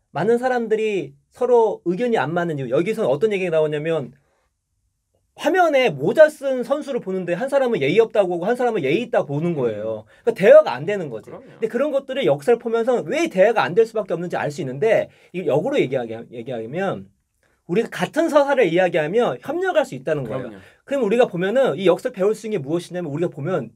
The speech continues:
Speaker 1: 지금 지구적인 문제가 있어요.
Speaker 2: 음.
Speaker 1: 근데 그 지구적 문제가 왜 해결되지 않냐?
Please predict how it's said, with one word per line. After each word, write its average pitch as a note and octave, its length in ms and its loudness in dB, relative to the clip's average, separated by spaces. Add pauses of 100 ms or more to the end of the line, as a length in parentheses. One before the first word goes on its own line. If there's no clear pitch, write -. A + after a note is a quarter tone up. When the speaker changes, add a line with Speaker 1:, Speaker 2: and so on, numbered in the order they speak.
Speaker 1:
지금 F3+ 240 -4
지구적인 A#3+ 680 0
문제가 D#3 420 0
있어요. A2 480 -14
Speaker 2:
음. F#2+ 60 -20 (220)
Speaker 1:
근데 G3 100 -6
그 A#3 120 -2
지구적 A#3 420 -2
문제가 F#3 420 2
왜 G#3 160 6
해결되지 B3 340 0
않냐? E3 400 -2